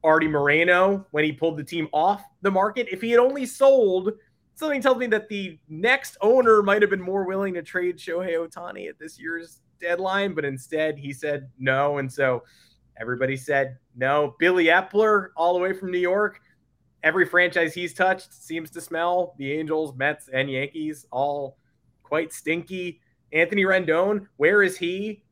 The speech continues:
By the way. Did they build this new stadium on a Mike Trout's prime burial ground? I, I don't know. After an offseason where we talked about, like, oh, who's more disappointing, the Padres, the Mets? Like, it's very sad. It's, before we just crap all over the Angels, like, it is sad to me that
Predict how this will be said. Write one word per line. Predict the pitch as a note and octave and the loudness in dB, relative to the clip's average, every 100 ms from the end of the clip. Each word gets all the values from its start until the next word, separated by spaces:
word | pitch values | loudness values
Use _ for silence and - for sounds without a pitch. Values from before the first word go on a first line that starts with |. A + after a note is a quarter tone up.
| - | 2
By | F3+ | 2
the | G3 | 4
way. | G3 G#3 G3+ - - | 2 2 -2 -10 -2
Did | A3+ | 2
they | A3+ B3 | 4 4
build | - A3+ A#3+ | 4 4 6
this | A3 G3+ | 2 0
new | G#3 | -4
stadium | G3+ G#3 G#3 G#3+ F#3+ | -2 0 2 0 -2
on | F#3 | -2
a | F3+ | -2
Mike | D#3 F3+ - | 0 -2 0
Trout's | F3 F3+ F3+ | 2 2 0
prime | - D#3 E3 F3+ E3 | -2 0 2 0 0
burial | D3 F3 F#3 F#3+ | 2 2 0 -2
ground? | F#3 F#3+ G3+ G3+ F#3+ | -2 -2 -2 -4 -6
I, | F3+ E3+ | -4 -2
I | F#3+ | -2
don't | A3 | -2
know. | F3+ F3+ G3 | -4 -4 -2
After | G3 A#3+ A#3+ | -2 2 2
an | A#3+ | 4
offseason | G#3+ D4 C#4+ B3+ | 0 -2 -4 -4
where | A3 | -2
we | A3 A3 | -4 -2
talked | G#3+ G3+ | 0 2
about, | F#3 F3 - _ _ - | 0 0 -4 _ _ -4
like, | E3 - | -2 0
oh, | G3 | 0
who's | F#3+ A#3 | 0 0
more | A3+ G#3+ | 0 0
disappointing, | F#3+ F#3 E3 E3 F3+ E3+ D3 | 0 -6 -6 -4 -2 -2 -4
the | B2+ | -8
Padres, | - D3+ D#3+ C#3+ D3+ C#3 C3 B2 | -6 -2 -2 0 -4 -2 -6 -8
the | B2 | -4
Mets? | C#3+ C#3+ - - - | 0 0 -2 -10 -4
Like, | C#3 C3 _ _ _ _ - | -4 -4 _ _ _ _ 0
it's | G#3 F#3+ | 0 4
very | B3 C#4+ C#4 | 4 4 0
sad. | - A#3+ F3+ F3+ | -2 0 2 0
It's, | A3+ - - _ _ | -4 -8 -14 _ _
before | F#3+ G3+ C4 | -6 -2 -4
we | D4+ | -4
just | B3 A3+ _ | -8 -10 _
crap | - E3 E3+ F#3 | -2 2 2 2
all | F#3 | -2
over | F#3 F#3 | -4 -4
the | E3+ | -6
Angels, | F#3+ F#3+ F#3+ | -6 -8 -8
like, | F#3 - | -10 -6
it | F3+ | -6
is | C4+ C4+ - | -6 -8 -2
sad | F3+ G3 F#3+ | 0 0 -2
to | |
me | G3 G3+ | -4 -2
that | F#3+ E3+ | 0 -2